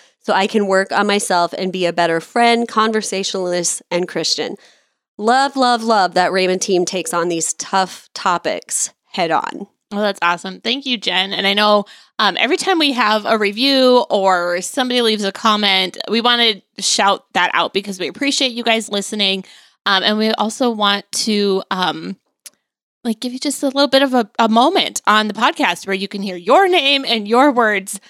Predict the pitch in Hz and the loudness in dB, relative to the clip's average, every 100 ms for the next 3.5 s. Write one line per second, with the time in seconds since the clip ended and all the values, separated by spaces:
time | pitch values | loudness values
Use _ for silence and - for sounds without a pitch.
0 | - 180 294 233 - 294 294 330 269 170 | -14 -2 0 0 -2 -2 2 2 4 2
1 | 160 - _ _ 202 240 285 339 320 311 | -2 -6 _ _ 0 4 4 2 0 0
2 | 233 226 214 214 214 220 - _ _ _ | 0 0 2 2 0 -2 -8 _ _ _
3 | - - 214 190 180 | -2 2 4 4 2